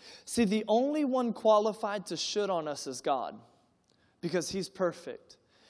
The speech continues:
and he knows the plans he has for us. But when I begin shooting on people,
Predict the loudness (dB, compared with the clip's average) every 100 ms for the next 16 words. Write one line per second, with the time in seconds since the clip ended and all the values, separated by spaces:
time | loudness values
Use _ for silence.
0 | -12 -4 2 6 8 8 6 0 -2 -2
1 | -2 -2 -4 -4 -6 -6 -10 -10 -12 -14
2 | -18 -20 -20 _ -20 -20 -2 4 6 4
3 | 0 0 4 6 6 6 4 2 2 2
4 | 2 0 -4 -4 -4 -4 -2 -2 -2